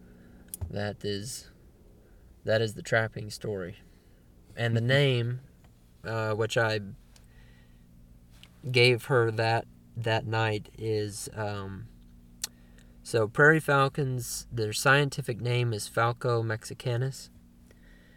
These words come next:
Speaker 1: And at that time, um,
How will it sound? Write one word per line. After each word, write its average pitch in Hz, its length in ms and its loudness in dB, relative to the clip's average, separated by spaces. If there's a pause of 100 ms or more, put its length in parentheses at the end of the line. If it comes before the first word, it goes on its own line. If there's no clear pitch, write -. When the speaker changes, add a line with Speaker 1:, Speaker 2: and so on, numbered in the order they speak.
(360)
Speaker 1:
And 110 580 0
at 110 220 0
that 120 280 2
time, 120 640 0 (360)
um, 101 680 -6